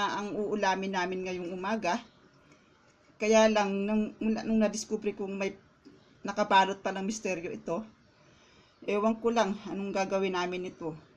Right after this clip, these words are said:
Papakain na lang siguro namin sa pusa. Ayan, oh.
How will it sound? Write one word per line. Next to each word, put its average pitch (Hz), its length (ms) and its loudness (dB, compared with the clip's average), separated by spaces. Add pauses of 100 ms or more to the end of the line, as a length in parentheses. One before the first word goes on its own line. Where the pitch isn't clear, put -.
(220)
Papakain 180 500 0
na 202 80 -2
lang 214 140 0
siguro 185 260 -4
namin 185 300 -2
sa 220 180 -2
pusa. 175 400 -6 (1400)
Ayan, 185 400 0
oh. - 20 -12